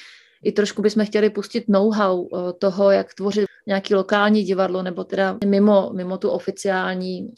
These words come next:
eh, sféru divadel v Kamenných divadlech a tak. A že je ta možnost, že když ten potenciál a ta snaha a, a ta chuť je, tak, eh, že se dá, že se dá vytvořit vlastně krásný velký projekt i na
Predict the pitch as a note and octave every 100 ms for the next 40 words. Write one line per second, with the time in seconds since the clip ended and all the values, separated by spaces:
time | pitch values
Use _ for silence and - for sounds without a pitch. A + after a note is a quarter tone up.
0 | A3+ E3+ F3 F3 F#3 - - A3+ _ -
1 | - - F#3 F#3+ F#3 - F#3 F#3 F#3 F#3
2 | F#3 G3 _ - F#3 F#3+ F#3 F3+ F#3 F3+
3 | F#3 G3 F#3+ F#3+ - - - - - -
4 | G3 G3+ G3 G#3+ G3+ F#3 G3 G3 F#3+ G3+
5 | F#3 - F#3+ E3+ E3 F3 F#3+ - G3 F#3+
6 | F#3 F#3+ - F3+ F3+ G3+ G3 G3 F#3 F3
7 | F3 E3+ F#3+ - - G3 G3+ _ _ -
8 | F#3 G#3 G3+ F#3 F#3 G3+ - - - -
9 | - - _ - F#3 F3+ - F#3 F3+ F3+
10 | - F3+ - G3 G3 F#3+ - G3 G3 -
11 | - G3+ G3+ F#3+ F3+ G3 F#3+ F3+ - G3
12 | F#3+ F3+ - G3 F#3 F#3 F#3+ F#3 F#3+ F3+
13 | F3+ - - G3 G3 F#3 F#3+ G3 G#3+ F#3
14 | F3+ F3+ F3+